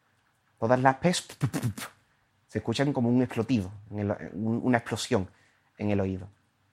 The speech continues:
Todos estamos de acuerdo en que eso no es una película o un audio de calidad. Sin embargo, en literatura hay muchas personas que leen novelas, leen, mm, obras escritas de esta forma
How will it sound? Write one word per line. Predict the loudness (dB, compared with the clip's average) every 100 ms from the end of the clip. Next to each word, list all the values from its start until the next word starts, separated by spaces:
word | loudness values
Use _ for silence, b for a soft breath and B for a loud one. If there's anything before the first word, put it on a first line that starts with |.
| _ _ _ _
Todos | -2 0
estamos | 0 0 0
de | 0
acuerdo | 0 -2 -2
en | -2
que | -4
eso | -4 -4 -8 b b b -2
no | 2 4
es | 2 0 -6 -10 _ _ _ _ _
una | -2 -2
película | -2 -2 0 -2 -2 -2
o |
un | 0 0
audio | -2 -4
de | -6
calidad. | -4 -4 -4 -8 _ b b b b
Sin | -6 -2
embargo, | 2 4 4 2 -2 -10 _ -6
en | -4
literatura | -2 -4 -4 0 0 -2 -10 _ _
hay | -6 -4
muchas | -4 -4 -4 -4 -4 -6
personas | -6 -6 -4 -4 -6 -12 _ _ _ _ _
que | -4 -2 -2 _
leen | -2 2 2 2
novelas, | 0 0 -2 -4 -8 -18 _ _
leen, | -2 0 -2 -6 _ _ _ _ _
mm, | -4 -2 -2 -2
obras | -2 -2 -2
escritas | -4 -6 -8 -6
de | -6
esta | -8
forma | -4 -2 -2